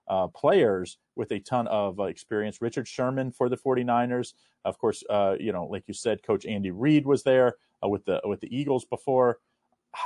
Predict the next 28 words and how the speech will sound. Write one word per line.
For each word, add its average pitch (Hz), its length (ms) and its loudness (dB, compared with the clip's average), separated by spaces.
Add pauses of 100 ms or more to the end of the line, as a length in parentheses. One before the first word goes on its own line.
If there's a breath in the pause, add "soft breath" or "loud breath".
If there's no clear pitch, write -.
(120)
I 123 120 2
just 170 220 -6
don't 185 160 -4
see, 185 320 -4
you 131 160 -2
know, 123 100 2
you, 117 140 -2
both 147 240 0
quarterbacks 151 460 0
coming 131 240 -2
in. 135 180 -2
I - 80 0
guess 185 240 -2
you 165 60 0
would 135 80 0
say 135 160 2
Jimmy 123 240 0
G 117 200 -4
has 110 200 -2
experience. 113 480 -2
He 110 60 -6
was 107 120 -4
with 113 160 -2
the - 80 -20
Patriots, 107 520 -4
but 107 140 -4
he 127 60 -2
wasn't 107 380 0